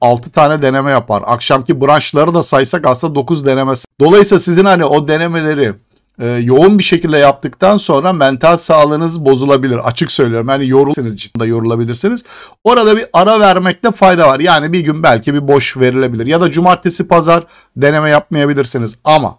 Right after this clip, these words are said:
inat edip kırk beşte kırk beş yapacağım derseniz en güzel olur. Gerçekten en güzel olur. Yani bu Survivor gibi düşünün. Eğer buradan çıkabilirseniz sizin için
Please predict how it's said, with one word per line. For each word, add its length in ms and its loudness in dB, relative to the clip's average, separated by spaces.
inat 320 2
edip 260 0
kırk 260 -12
beşte 300 -2
kırk 240 -8
beş 200 0
yapacağım 460 -2
derseniz 420 2
en 120 -2
güzel 280 -6
olur. 200 -12
Gerçekten 540 -2
en 180 -6
güzel 160 -6
olur. 240 -2
Yani 320 2
bu 120 4
Survivor 640 2
gibi 240 2
düşünün. 420 -2
Eğer 340 2
buradan 240 2
çıkabilirseniz 840 0
sizin 280 -4
için 340 -2